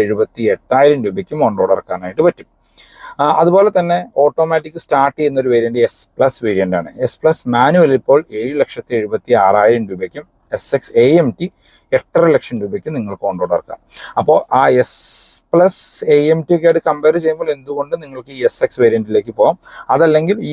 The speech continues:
ബേസ് വേരിയന്റ് നോക്കുന്നവർക്ക് തീർച്ചയായിട്ടും എസ് പ്ലസ് വേരിയന്റ് എങ്കിലും കൺസിഡർ ചെയ്യാം. കാര്യം ബേസ് വേരിയന്റ് എടുത്ത്, ആ, നമ്മൾ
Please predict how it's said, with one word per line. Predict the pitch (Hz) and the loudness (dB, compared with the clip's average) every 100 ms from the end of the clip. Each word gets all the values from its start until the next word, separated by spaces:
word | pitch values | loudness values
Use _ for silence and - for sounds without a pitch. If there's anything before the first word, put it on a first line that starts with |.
| 135 127 | 0 2
ബേസ് | 180 - | 0 2
വേരിയന്റ് | 190 156 151 143 | 0 0 -2 -4
നോക്കുന്നവർക്ക് | - 135 135 127 - - | -6 -4 -4 -4 -6 -6
തീർച്ചയായിട്ടും | 123 - 131 156 151 | -6 2 2 2 -4
എസ് | 107 - | -4 -2
പ്ലസ് | 165 160 143 | -2 2 2
വേരിയന്റ് | 120 113 110 | 2 0 -2
എങ്കിലും | 123 139 | -4 -2
കൺസിഡർ | 117 - 101 101 | -4 -4 -6 -6
ചെയ്യാം. | 87 85 104 | -8 -6 -2
കാര്യം | 107 104 | 0 2
ബേസ് | 113 - | 0 2
വേരിയന്റ് | 120 123 120 | 2 2 -2
എടുത്ത്, | - 131 - _ - _ - | 0 0 0 _ -20 _ -2
ആ, | 113 117 120 | 2 2 2
നമ്മൾ | 117 | 4